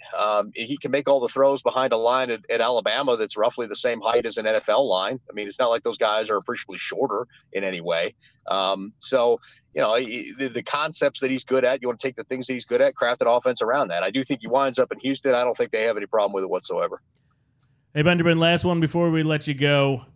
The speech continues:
Speaker 2: If you're Andrew Berry, what is one move that you would make? What's the one move you'd make this offseason?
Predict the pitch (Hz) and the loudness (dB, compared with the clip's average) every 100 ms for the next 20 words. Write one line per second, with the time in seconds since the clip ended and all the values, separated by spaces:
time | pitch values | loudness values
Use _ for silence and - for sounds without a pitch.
0 | _ _ 139 135 135 160 190 208 202 185 | _ _ -6 -4 4 6 6 6 2 0
1 | 180 156 170 160 143 165 185 175 139 139 | 0 2 2 2 0 0 0 -2 -2 -2
2 | 156 160 160 160 - 135 139 139 123 127 | 0 0 -2 -4 -6 0 2 4 2 0
3 | 120 123 110 110 104 104 131 127 131 123 | 0 0 -2 -4 -6 -4 -6 -4 -2 -2
4 | 123 120 113 117 110 107 107 104 101 95 | -2 -2 -2 -2 -4 -4 -6 -8 -8 -10
5 | - 98 95 | -12 -14 -16